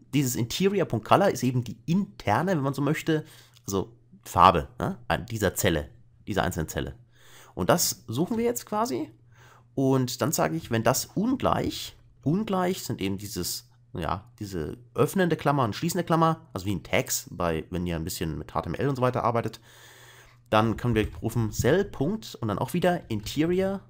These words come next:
und dann Punkt Color. Äh, Color. Das hier, genau. So. Das heißt, wir prüfen hier quasi, ist denn, also mehr oder weniger, ist denn das, das aktuelle Format, die aktuelle Farbe in dem Fall,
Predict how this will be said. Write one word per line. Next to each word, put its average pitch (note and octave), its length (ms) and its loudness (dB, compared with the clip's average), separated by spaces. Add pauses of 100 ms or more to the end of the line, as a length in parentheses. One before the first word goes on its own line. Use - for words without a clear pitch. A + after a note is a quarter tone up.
(680)
und A#2+ 140 2
dann A#2 120 2
Punkt - 380 -2
Color. D2+ 340 -2 (720)
Äh, D#2 280 -6 (160)
Color. - 240 -4 (380)
Das - 140 -10
hier, - 100 -14 (240)
genau. - 180 -4 (720)
So. - 200 -8 (1200)
Das - 200 0
heißt, - 340 2
wir B2+ 180 4
prüfen A3+ 300 0
hier G#3 140 2
quasi, D3+ 340 6
ist - 240 0
denn, D3+ 340 4 (220)
also G2+ 140 4
mehr A2 100 4
oder B2+ 120 6
weniger, A#2+ 260 4
ist - 160 -2
denn A#2+ 160 2
das, - 340 0
das - 240 -8
aktuelle C3+ 380 2
Format, G2+ 640 0 (320)
die G#2 500 -8
aktuelle G#2 320 0
Farbe A2 380 8
in E2 100 2
dem E2+ 140 0
Fall, D3 340 2